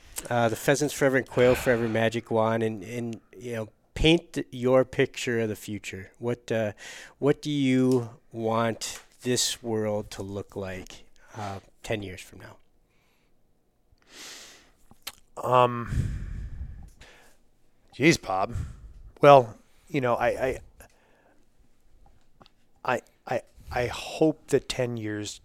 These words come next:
Speaker 2: from now, we don't have to spend as much time helping people have an appreciation for our natural world.
Speaker 1: Hmm.
Speaker 2: I hope that's a given. I hope we get to the point where we say, "You know what?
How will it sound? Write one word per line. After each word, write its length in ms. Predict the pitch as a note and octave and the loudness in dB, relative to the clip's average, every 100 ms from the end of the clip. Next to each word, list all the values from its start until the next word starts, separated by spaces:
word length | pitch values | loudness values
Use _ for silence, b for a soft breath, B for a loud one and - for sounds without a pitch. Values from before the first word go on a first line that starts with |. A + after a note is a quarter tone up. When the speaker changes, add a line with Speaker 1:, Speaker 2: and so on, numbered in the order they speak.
| - | -20
Speaker 2:
from 280 | - G#2+ G2+ | -12 -12 -10
now, 440 | F#2+ F#2+ F#2+ F#2+ - - _ _ _ _ | -10 -6 -6 -8 -14 -20 _ _ _ _
we 340 | A#2+ A2 C#3+ D#3+ | -16 -6 -4 0
don't 260 | C#3+ C3 | 0 0
have 280 | - A#2+ A2 | -6 -8 -8
to 60 | G2+ | -6
spend 580 | - - A2 G#2+ G#2 - - | -6 -4 -6 -8 -10 -14 -12
as 200 | G#2+ G2+ G2+ | -12 -12 -14
much 560 | G2 G2+ G#2 - - | -10 -8 -6 -8 -6
time 640 | - - G#2 G2+ F#2+ F#2+ - _ - | -8 -8 -10 -10 -12 -14 -18 _ -10
helping 520 | - B2+ - B2 G#2 | -4 -4 -4 -8 -8
people 760 | - A2 G#2 G#2 G2+ G2 F#2+ _ _ _ _ _ _ _ _ _ - | -14 -16 -10 -6 -4 -6 -10 _ _ _ _ _ _ _ _ _ -14
have 420 | - - A#2+ A2+ | -8 -4 -4 -4
an 80 | G#2+ | -8
appreciation 800 | - G2+ G#2 - F#2 F#2 - F#2 | -10 -10 -8 -8 -8 -10 -12 -14
for 220 | - F#2 | -14 -12
our 80 | F#2+ | -12
natural 440 | F2+ F2+ - F2 | -14 -14 -12 -12
world. 360 | F2 - B1+ - | -14 -18 -20 -16
Speaker 1:
Hmm. 100 | B2 G#2 - _ - | -14 -14 -16 _ -6
Speaker 2:
I 100 | C3+ | -4
hope 200 | C3 E3+ | -4 -4
that's 180 | D#3+ - | -2 -2
a 40 | A2 | -4
given. 340 | G2+ F2+ - - _ _ _ _ - | -8 -10 -12 -18 _ _ _ _ -6
I 100 | C#3 | -2
hope 300 | - G#3 G#3+ | 0 0 0
we 100 | G3+ | 2
get 220 | D#3+ D#3 | 4 2
to 100 | - | 2
the 80 | B2 | -4
point 320 | - A#2 A#2+ | -4 -6 -6
where 100 | A2+ | -6
we 140 | G#2+ A2 | -8 -6
say, 180 | - A2 | -6 -6
"You 140 | C3 | -4
know 100 | D3 | -4
what? 320 | C#3+ D3+ D3+ | -2 -2 -2